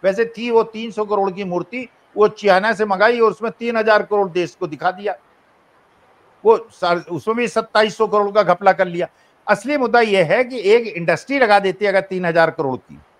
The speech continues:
तो उस इंडस्ट्री में दो हजार बच्चों को नौकरी मिलती, उसी के अंदर एक मूर्ति भी लगा देते पाँच सात करोड़ की। अब आप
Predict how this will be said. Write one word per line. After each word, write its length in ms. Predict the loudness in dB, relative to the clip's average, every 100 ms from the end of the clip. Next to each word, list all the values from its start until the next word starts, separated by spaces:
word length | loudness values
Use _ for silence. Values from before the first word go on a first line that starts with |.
| _ _ _ -4
तो 60 | 0
उस 140 | 0
इंडस्ट्री 420 | 2 2 2 0
में 160 | -4 2
दो 160 | 4
हजार 220 | 6 4 2
बच्चों 240 | -2 -2
को 80 | 2
नौकरी 320 | 2 2 -2
मिलती, 220 | -4 -6
उसी 340 | -8 -4 -2 2
के 120 | 4
अंदर 360 | 4 2 0 0 _ _ 2
एक 160 | 2 4
मूर्ति 360 | 0 0 2
भी 80 | 2
लगा 200 | 4 2
देते 320 | 0 -4 -12 -20 _ _ _ _ _ _ _
पाँच 180 | 0 0
सात 280 | 2 0 -2 _ -2
करोड़ 220 | 2 2
की। 200 | 0 -8 _ _ _ 0
अब 140 | 6
आप 280 | 6 4